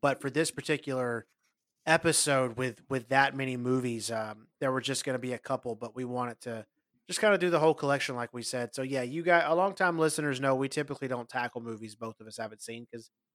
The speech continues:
you know, there's not a lot of conversation to be had. But I, I and the listeners would like to know, 'cause it is, a Halloween collection, like a horror collection, and, uh, a ni-, nice little rundown is good every now and then,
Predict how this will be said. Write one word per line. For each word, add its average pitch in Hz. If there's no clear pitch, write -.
you 131
know, 101
there's 120
not 131
a -
lot 123
of 113
conversation 120
to 104
be 107
had. 120
But 123
I, 151
I 190
and 175
the 143
listeners 127
would 135
like 131
to 139
know, 127
'cause 127
it 131
is, 147
a 143
Halloween 143
collection, 131
like 120
a 123
horror 127
collection, 113
and, 110
uh, 113
a -
ni-, 185
nice 233
little 220
rundown 165
is 131
good 170
every 120
now 110
and 104
then, 104